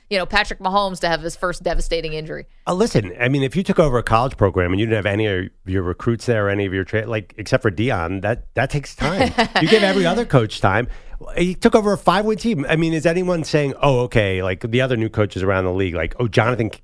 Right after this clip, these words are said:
Speaker 2: Gannon's a disaster because Arizona's not winning every game," or, or Shane Ste-, well, Shane Steichen is winning a lot of games, or
Speaker 1: Yeah.
Speaker 2: DeMeco Ryans.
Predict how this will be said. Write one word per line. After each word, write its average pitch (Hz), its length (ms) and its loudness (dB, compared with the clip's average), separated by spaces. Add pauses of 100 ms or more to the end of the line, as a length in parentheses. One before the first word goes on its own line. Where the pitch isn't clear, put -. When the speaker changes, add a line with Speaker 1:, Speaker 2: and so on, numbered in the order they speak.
Speaker 2:
Gannon's 110 420 0
a 113 60 2
disaster 98 520 0
because 104 160 -2
Arizona's 101 560 0
not 131 220 -2
winning 139 240 0
every 139 160 -4
game," 151 320 -4
or, 95 280 -2 (300)
or 104 120 0
Shane 127 320 0
Ste-, 113 300 -2
well, 110 120 2
Shane 110 220 0
Steichen 92 260 -2
is 85 140 -4
winning 73 240 -8
a 69 40 -12
lot 73 140 -10
of 78 60 -10
games, 82 320 -6
or 90 220 0
Speaker 1:
Yeah. - 80 -6
Speaker 2:
DeMeco 127 360 2
Ryans. 113 580 0